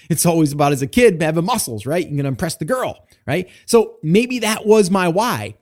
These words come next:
Now, is that a strong why? Eh, not really. Now, let's just say, for example, that I was in a real fight, right? Let's say that I was a little bit older. I wouldn't wanna be in a fight at, like, twelve, thirteen years old, but let's just say that I was Rocky,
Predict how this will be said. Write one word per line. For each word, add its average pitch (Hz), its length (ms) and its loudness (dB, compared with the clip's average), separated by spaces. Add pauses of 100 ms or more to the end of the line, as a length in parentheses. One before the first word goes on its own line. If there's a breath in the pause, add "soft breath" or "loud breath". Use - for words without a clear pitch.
(140)
Now, 220 160 0
is 208 140 2
that 277 160 0
a 349 80 0
strong 233 540 0
why? 233 520 0 (600)
Eh, 359 220 -6 (140)
not 285 300 -6
really. 180 420 0 (400)
Now, 240 440 -2
let's 285 320 -2
just 311 240 -2
say, 254 200 -2
for 233 240 0
example, 175 760 -4 (240)
that 190 400 0
I 165 180 -2
was 202 760 0 (120)
in 220 160 6
a 185 100 4
real 160 400 4
fight, - 380 -8 (400)
right? 156 300 -2
Let's 220 300 0
say 294 300 -4
that 233 140 -2
I 196 40 0
was 175 120 0
a - 20 -2
little 180 140 4
bit 135 100 0
older. 120 280 0
I 123 40 0
wouldn't 123 220 -2
wanna 113 140 -4
be 113 80 -4
in 101 60 -4
a 95 40 -6
fight 113 240 -2
at, 92 80 -8
like, 104 100 -4
twelve, 107 260 -6
thirteen 107 260 -4
years 104 180 -2
old, 120 140 0
but 160 100 -2
let's 233 160 -4
just 302 200 -2
say 262 200 2
that 190 140 0
I 185 100 2
was 185 320 2
Rocky, 170 480 -8